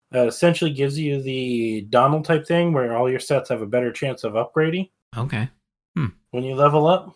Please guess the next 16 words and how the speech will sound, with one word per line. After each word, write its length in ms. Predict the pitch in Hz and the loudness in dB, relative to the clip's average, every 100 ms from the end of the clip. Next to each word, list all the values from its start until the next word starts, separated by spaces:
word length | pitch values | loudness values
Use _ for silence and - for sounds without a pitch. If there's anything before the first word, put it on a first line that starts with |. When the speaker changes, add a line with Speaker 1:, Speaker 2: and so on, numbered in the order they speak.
| _ _ _ _ _ | _ _ _ _ _
Speaker 2:
Oh, 140 | 110 92 | -6 -4
that's 280 | 95 127 107 | -2 -4 -4
really 220 | 95 95 | -6 -4
useful. 400 | 95 - 92 - - | -6 -6 -8 -10 -12
<laughs> 1080 | - - - - - _ - - - _ - | -8 -8 -6 -14 -14 _ -20 -18 -18 _ 2
That'll 160 | 160 | 4
Speaker 1:
Yeah, 60 | 131 | 4
Speaker 2:
come 120 | 120 | 2
in 40 | 117 | 4
Speaker 1:
so, 140 | 147 | 4
Speaker 2:
handy. 280 | 117 98 - | 4 -2 0
Speaker 1:
yeah, 240 | 190 160 - - | 4 4 2 0
if, 300 | 190 185 - - | 2 2 -2 2
if 260 | 196 - | 2 4
you're, 360 | 208 190 190 180 | 6 8 8 8
uh, 560 | 170 160 156 147 143 | 8 8 8 6 2